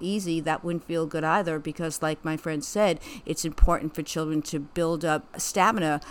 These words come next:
for working hard and feeling accomplished.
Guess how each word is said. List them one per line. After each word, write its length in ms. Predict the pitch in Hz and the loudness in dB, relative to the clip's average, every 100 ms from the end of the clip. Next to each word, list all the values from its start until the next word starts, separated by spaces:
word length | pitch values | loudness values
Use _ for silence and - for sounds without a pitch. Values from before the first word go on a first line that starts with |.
| - | -12
for 100 | - | -4
working 420 | 160 165 160 156 151 | 0 2 2 2 2
hard 440 | 165 160 151 139 - | 2 2 2 -2 -6
and 340 | 151 147 151 143 - - - - | -4 -2 -2 -4 -10 -20 -20 -8
feeling 400 | 160 170 160 - | -2 2 2 -2
accomplished. 880 | 147 - 165 165 107 - - - | -4 2 4 4 0 -10 -14 -14